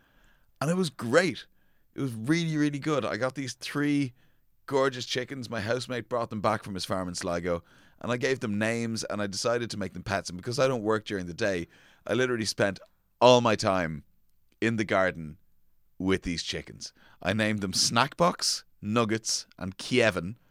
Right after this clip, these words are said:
Kievan was my favourite. Um, there was a, another chicken called Bubbles as well. Bubbles was a dick.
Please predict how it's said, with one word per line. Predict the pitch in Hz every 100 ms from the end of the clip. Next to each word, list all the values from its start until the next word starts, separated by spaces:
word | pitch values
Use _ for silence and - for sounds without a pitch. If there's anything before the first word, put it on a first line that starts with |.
| _ _ -
Kievan | - 135 123 127 117 - _ _ _ -
was | 98 98
my | 98
favourite. | - 90 85 90 - _ _ _ _
Um, | 92 101 98 -
there | -
was | 98 95
a, | - - 80 _ _ _ -
another | 95 113 113
chicken | - 101 92 90 - _ _ -
called | 98 101
Bubbles | 104 90 87 80
as | 90
well. | 82 87 90 _ _ - - -
Bubbles | - 92 82
was | 78
a | 71
dick. | 73 78 85 -